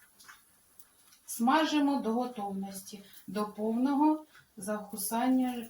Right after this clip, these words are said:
білка. Смажимо. Наша яєчня готова.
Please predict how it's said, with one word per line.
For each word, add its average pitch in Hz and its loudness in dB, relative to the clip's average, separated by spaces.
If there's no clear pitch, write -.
білка. 196 -2
Смажимо. 202 -8
Наша 247 2
яєчня 208 -4
готова. 202 -2